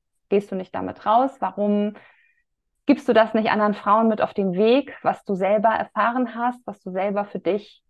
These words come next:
geschiftet hast? Und dann, ähm, fing ja auch schon die, die Zusammenarbeit mit dir an. Mm, weil ich, äh,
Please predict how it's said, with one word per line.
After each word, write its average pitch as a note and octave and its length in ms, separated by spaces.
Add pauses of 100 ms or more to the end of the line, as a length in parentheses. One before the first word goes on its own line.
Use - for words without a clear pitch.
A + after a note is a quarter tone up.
geschiftet B3 600
hast? B3 260 (360)
Und G3 420
dann, G3 560
ähm, G3 300
fing A3 180
ja G3+ 140
auch G3+ 40
schon G#3 220
die, F#3+ 280
die F#3+ 120
Zusammenarbeit G3+ 640
mit F3+ 180
dir G#3 160
an. A#3+ 240 (360)
Mm, F#3 340 (600)
weil F#3 640
ich, - 200
äh, - 260